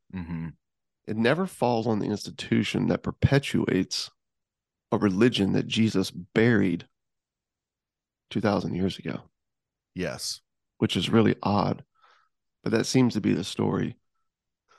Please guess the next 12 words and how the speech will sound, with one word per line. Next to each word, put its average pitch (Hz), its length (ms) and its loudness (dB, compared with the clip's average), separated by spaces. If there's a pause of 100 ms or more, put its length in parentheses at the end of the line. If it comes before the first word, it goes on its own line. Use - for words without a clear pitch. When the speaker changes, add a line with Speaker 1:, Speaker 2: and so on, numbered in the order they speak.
(260)
Speaker 2:
So 143 100 2
yes, 151 320 6
if 113 140 2
you 131 200 8
love 120 320 4
the 110 80 -2
bulletin 110 520 0
and 101 120 -4
you're 101 160 -2
here, 110 360 -2
we're 104 220 -4
glad 95 680 -2